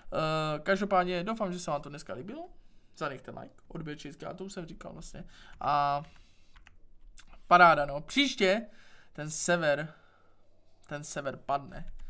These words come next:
Tam dojedem s celou flotilou a tady je napadnem. Tady je to místo, kde se schovávají ty krýsy.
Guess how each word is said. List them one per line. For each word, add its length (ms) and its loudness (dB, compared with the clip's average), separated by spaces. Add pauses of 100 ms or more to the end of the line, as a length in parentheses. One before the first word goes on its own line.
(680)
Tam 260 -8
dojedem 680 12 (840)
s 120 -6
celou 360 12
flotilou 840 6 (760)
a 80 -2
tady 320 12
je 120 10
napadnem. 520 8
Tady 240 12
je 100 2
to 140 0
místo, 340 0
kde 100 -2
se 160 -6
schovávají 540 4
ty 140 -10
krýsy. 680 -2